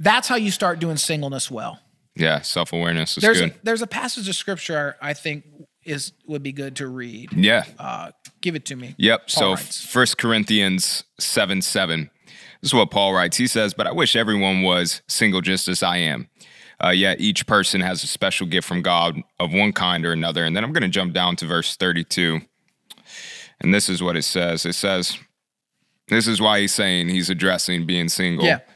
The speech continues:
Speaker 2: He's saying, "I want you to be free from the concerns of this life. An unmarried man can spend his time doing the Lord's work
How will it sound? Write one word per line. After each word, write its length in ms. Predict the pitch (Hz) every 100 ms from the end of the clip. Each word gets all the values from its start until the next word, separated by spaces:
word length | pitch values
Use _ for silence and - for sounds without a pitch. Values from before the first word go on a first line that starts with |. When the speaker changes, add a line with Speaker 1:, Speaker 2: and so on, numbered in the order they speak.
| _
Speaker 2:
He's 180 | 95 95
saying, 400 | 104 98 92 90 -
"I 80 | 123
want 220 | 139 123
you 60 |
to 60 | 113
be 100 | 98
free 280 | 95 - 110
from 220 | 101 95
the 60 | 87
concerns 560 | - 87 - 95 90 82
of 120 | 82
this 220 | 85 -
life. 380 | 76 60 - - _ _ -
An 80 | 95
unmarried 460 | 120 156 110 95 87
man 380 | 87 90 95 - _ _
can 160 | - 92
spend 280 | - - 131
his 140 | 113
time 360 | - 117 107 98
doing 200 | 98 98
the 60 | 92
Lord's 380 | 87 98 95 -
work 300 | 90 87